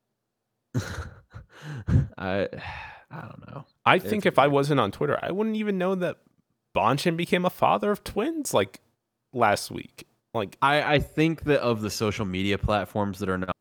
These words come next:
Speaker 1: dedicated to pictures, Twitter is probably the best one, and it's still fucked.
Speaker 2: I mean, with picture, like, anything that, mm, I,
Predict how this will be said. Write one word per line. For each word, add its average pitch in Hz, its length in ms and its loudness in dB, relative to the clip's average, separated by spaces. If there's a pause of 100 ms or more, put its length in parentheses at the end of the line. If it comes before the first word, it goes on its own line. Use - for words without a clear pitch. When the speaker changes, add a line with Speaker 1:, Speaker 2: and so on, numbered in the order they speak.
(200)
Speaker 1:
dedicated 92 640 -4
to 104 120 -6
pictures, - 680 0 (420)
Twitter 101 340 2
is 92 100 -2
probably 90 500 -6
the 85 100 -6
best 87 340 -6
one, 98 500 -4 (680)
and 90 120 0
it's 87 160 -6
still - 240 -8
fucked. - 420 -16 (880)
Speaker 2:
I 139 60 6
mean, 170 220 2
with 170 260 2
picture, - 300 -6
like, 135 240 2 (100)
anything 180 320 2
that, - 180 -4 (220)
mm, 117 640 0 (520)
I, 101 200 0